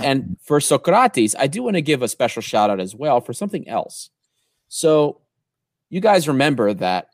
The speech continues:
we were, for a long period of time, conceding goal after goal after goal off of set pieces.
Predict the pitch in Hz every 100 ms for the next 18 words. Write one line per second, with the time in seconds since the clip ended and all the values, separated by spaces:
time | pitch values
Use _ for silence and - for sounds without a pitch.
0 | _ _ - 113 139 139 120 107 98 -
1 | - 110 98 107 156 147 135 131 113 -
2 | 117 107 92 95 _ _ _ - 120 113
3 | - 143 147 107 98 117 120 110 - 95
4 | 107 104 98 98 101 98 92 90 - 92
5 | - 80 - 180 - - -